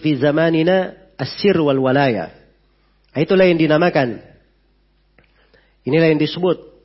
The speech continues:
oleh orang-orang awam, orang-orang umum di masa kita dengan nama as-sir. Sir itu artinya apa?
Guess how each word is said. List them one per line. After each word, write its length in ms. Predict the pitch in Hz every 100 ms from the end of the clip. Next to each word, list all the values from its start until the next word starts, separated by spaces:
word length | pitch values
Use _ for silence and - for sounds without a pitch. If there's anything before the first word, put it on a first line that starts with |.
| _ _
oleh 160 | 127 135
orang-orang 420 | 143 147 143 139
awam, 300 | 170 147 147 196
orang-orang 460 | - 123 123 127 135
umum 260 | 185 160 143 147
di 160 | - 123
masa 240 | 127 131
kita 240 | - 156 147
dengan 240 | 131 127
nama 300 | 127 160 196
as-sir. 420 | 151 143 - 196 - - - _ _ _ _ _ _ _ _ _ -
Sir 160 | - 151
itu 240 | 151 156
artinya 320 | 135 - 147
apa? 160 | 135